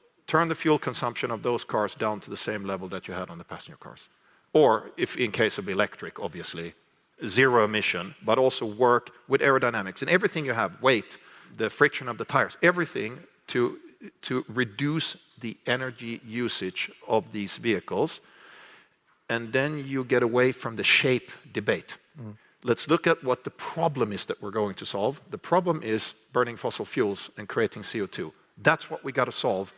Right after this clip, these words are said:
Speaker 2: And not the design, huh?
Speaker 1: And not the design of,
Speaker 2: Yeah.
Speaker 1: of the vehicle per se. And of course, as a Mercedes person, if we would say,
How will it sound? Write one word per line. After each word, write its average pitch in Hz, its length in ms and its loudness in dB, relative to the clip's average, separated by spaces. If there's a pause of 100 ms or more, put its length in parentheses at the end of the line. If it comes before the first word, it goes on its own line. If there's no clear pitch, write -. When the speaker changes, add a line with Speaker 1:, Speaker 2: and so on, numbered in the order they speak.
Speaker 2:
And 110 120 -8
not 113 140 -2
the 113 100 0
design, 98 420 -4
huh? 101 140 -6 (100)
Speaker 1:
And 135 180 0
not 170 220 2
the 160 80 -6
design 135 420 0
of, 113 160 -2 (140)
Speaker 2:
Yeah. 120 200 4
Speaker 1:
of 117 100 2
the 120 60 -2
vehicle 117 360 2
per - 160 -8
se. 90 360 -4 (360)
And 127 140 2
of 113 100 -6
course, 127 380 4
as 123 240 -2
a - 20 -8
Mercedes 131 520 2
person, 107 580 -4 (160)
if - 180 -2
we 127 80 2
would 117 180 0
say, 117 380 4